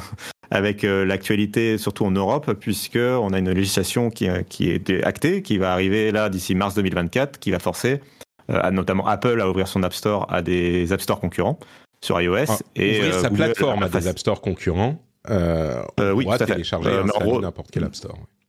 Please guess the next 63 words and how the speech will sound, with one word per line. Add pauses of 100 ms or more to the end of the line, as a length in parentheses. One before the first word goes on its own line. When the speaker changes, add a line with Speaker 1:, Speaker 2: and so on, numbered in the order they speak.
(200)
Speaker 1:
tu,
tu
devrais
être
en
mesure
d'ici
mars
deux
mille
vingt-quatre,
si
tu
es
un
citoyen
européen,
de
pouvoir
télécharger
un
Xbox
Store
sur
ton
iPhone
et
qui
ne
dépend
pas
de
chez
Apple
et
qui
ne,
et
sur
lequel,
euh,
Microsoft
pourra
publier
bien
ce
qu'ils
veulent. (680)
Euh,
et,
euh, (140)
et,
euh, (260)
et
il
y
aura
aussi
la
même
chose
côté
Android,